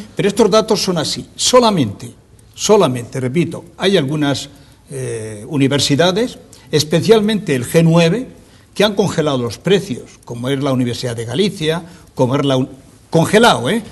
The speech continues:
Como es la Universidad de, de Navarra, como es la Universidad de, de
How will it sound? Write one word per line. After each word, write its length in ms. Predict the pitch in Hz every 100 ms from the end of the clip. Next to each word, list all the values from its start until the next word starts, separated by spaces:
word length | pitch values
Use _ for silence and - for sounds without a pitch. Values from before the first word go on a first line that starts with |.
| - - -
Como 180 | 113 143
es 80 |
la 100 | 143
Universidad 640 | 131 127 127 - 123 139 127
de, 580 | 131 131 123 120 107 107 - - -
de 140 | 131 131
Navarra, 640 | 135 214 185 175 180 - - -
como 220 | 135 135
es 80 | 165
la 80 | 156
Universidad 600 | 139 127 123 - 123 131
de, 460 | 131 127 120 117 -
de 500 | 127 120 120 117